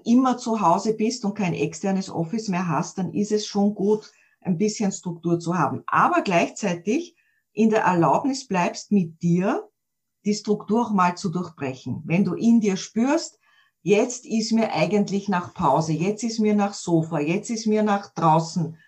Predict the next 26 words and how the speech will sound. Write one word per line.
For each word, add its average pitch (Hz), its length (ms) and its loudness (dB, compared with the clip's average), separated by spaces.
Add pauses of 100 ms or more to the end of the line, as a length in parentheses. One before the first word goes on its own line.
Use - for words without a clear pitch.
sein 151 460 -2
oder 208 540 2
Essen 190 420 0
machen, 165 340 -2
was 180 160 -2
auch 185 100 -8
immer, 190 360 0 (320)
dann 208 180 4
erlaubt 226 520 2
dir 170 120 0
das 127 280 -6
auch, - 380 -12
ja. 180 300 -2 (280)
Also 175 220 0
das 214 220 4
ist 247 180 0
so, 240 460 2 (520)
ähm, 214 720 2 (680)
dass 202 240 2
man 214 140 4
sich 220 240 -2
nicht 247 220 2
zu 240 160 -4
sehr 220 260 0
einengt, 143 640 -4
ja. 220 360 -2